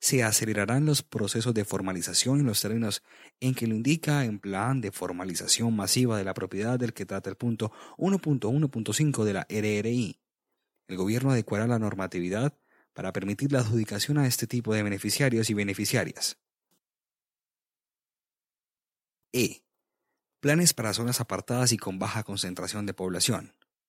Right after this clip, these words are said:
En zonas con baja concentración de población y que por su ubicación y distancia son de difícil acceso, lo que dificulta la provisión de bienes y servicios para el bienestar y buen vivir de la población y su integración territorial,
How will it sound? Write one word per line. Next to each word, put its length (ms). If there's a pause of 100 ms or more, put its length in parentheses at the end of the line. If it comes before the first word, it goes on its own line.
(520)
En 120
zonas 300
con 220
baja 240
concentración 640
de 100
población 540
y 40
que 140
por 220
su 300
ubicación 760
y 120
distancia 440
son 180
de 120
difícil 340
acceso, 540 (420)
lo 200
que 100
dificulta 440
la 120
provisión 420
de 80
bienes 240
y 80
servicios 440
para 120
el 60
bienestar 440
y 60
buen 180
vivir 280
de 60
la 100
población 560
y 80
su 100
integración 640
territorial, 720